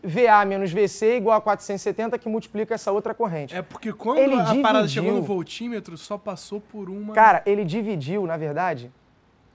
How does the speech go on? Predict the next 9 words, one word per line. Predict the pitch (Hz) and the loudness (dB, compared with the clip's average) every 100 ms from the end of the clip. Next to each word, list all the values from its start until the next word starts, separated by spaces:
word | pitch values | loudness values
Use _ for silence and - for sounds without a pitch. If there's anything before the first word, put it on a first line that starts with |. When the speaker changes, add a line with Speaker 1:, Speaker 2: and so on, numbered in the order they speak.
| _ | _
Speaker 1:
olha | 175 | -6
aqui, | 196 160 120 _ | -4 -6 -8 _
A | 170 190 | -2 0
e | 160 | 0
B, | 160 214 233 _ _ | 0 -2 -2 _ _
A | 180 | -4
e | 190 | -4
C. | - 160 123 _ 208 | -6 -10 -12 _ -10
Speaker 2:
Uhum. | 208 208 | -8 -8